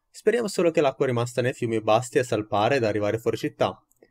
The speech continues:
Oh, quasi dimenticavo, se quel maledetto gatto ingrato dovesse farsi vedere, puoi anche tenertelo. D'ora in poi me ne lavo le mani. E ricorda che quello, e ricorda quello che diceva sempre mia mamma e mia nonna prima di lei.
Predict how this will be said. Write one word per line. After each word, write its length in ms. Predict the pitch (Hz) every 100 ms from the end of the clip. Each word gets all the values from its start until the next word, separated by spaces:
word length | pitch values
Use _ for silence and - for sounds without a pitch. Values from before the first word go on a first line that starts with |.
| _
Oh, 220 | - 214 160
quasi 260 | 214 196
dimenticavo, 560 | 147 135 120 117 101 110
se 160 | -
quel 140 | 135 165
maledetto 420 | 165 160 175 -
gatto 320 | 139 151 -
ingrato 400 | 135 120 113 120
dovesse 300 | 110 104 -
farsi 260 | 120 123 120
vedere, 360 | 104 101 110
puoi 160 | - 147
anche 180 | 104 123
tenertelo. 640 | 123 104 101 110 101 _ _
D'ora 220 | 123 107
in 100 | 104
poi 200 | 107 104
me 80 | 110
ne 100 | 104
lavo 220 | 101 104
le 80 | 110
mani. 360 | 107 98 104 _ _ _ _ _ _
E 160 | 160
ricorda 560 | 156 185 120 98 101 - _ -
che 140 | 123
quello, 560 | 196 185 165 156 156 _
e 140 | 165
ricorda 460 | 160 180 104 101 113
quello 300 | 160 143 123
che 100 | 123
diceva 300 | 117 - 117
sempre 340 | - 123 117
mia 160 | 113 104
mamma 400 | 95 95 104 117
e 120 | 131
mia 140 | 113
nonna 420 | 101 95 95 120 156 _ _ -
prima 320 | 190 196 196
di 120 | 135
lei. 300 | 104 98 107